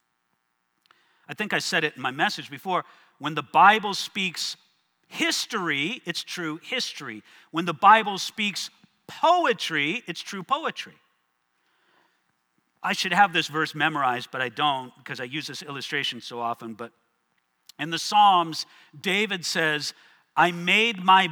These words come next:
bed swim with my tears." Now, was David speaking literally there? Well, y-, yes and no.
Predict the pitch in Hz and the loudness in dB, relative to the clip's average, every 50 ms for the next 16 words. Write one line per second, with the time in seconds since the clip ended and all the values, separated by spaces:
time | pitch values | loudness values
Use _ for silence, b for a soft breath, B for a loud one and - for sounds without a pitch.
0 | 135 - 170 175 180 180 175 147 - - - - - - 170 160 196 208 190 170 | -2 0 2 2 2 2 0 -2 -6 -6 -4 -6 -6 -8 -8 -8 -4 -2 0 0
1 | 151 143 143 147 147 151 - 139 156 143 - 156 147 143 143 139 - - 147 131 | 0 -2 -4 -6 -8 -6 -6 -6 -6 -6 -4 -2 -2 -2 -2 -4 -8 -12 -12 -12
2 | 117 101 82 76 - - - - - - - _ _ _ _ _ _ _ _ _ | -12 -14 -16 -18 -14 -10 -8 -8 -8 -10 -14 _ _ _ _ _ _ _ _ _
3 | _ _ _ _ _ _ _ _ _ _ _ _ - 156 165 156 151 - - - | _ _ _ _ _ _ _ _ _ _ _ _ 0 2 2 2 2 -2 -12 -20
4 | _ - 156 156 - - 180 190 196 196 170 - - 208 196 185 190 165 156 143 | _ -6 -6 -6 -4 -2 -2 -2 -2 -4 -6 -8 -8 -8 -8 -6 -6 -6 -6 -4
5 | 143 156 160 170 180 185 185 185 185 190 190 202 233 233 _ _ _ _ _ _ | -2 -2 -2 -2 -2 -4 -4 -6 -4 -4 -4 -6 -6 -8 _ _ _ _ _ _
6 | _ _ _ _ _ _ _ _ _ _ _ _ _ _ _ _ _ _ _ _ | _ _ _ _ _ _ _ _ _ _ _ _ _ _ _ _ _ _ _ _
7 | _ _ _ _ _ _ _ _ _ 277 277 208 - _ _ _ _ 196 220 - | _ _ _ _ _ _ _ _ _ -4 -4 -4 -4 _ _ _ _ -12 -12 -12
8 | _ _ _ - 156 156 139 - - 156 143 156 190 262 302 180 123 110 | _ _ _ -4 -2 -2 -2 -2 -4 -6 -6 -4 0 2 2 2 0 -2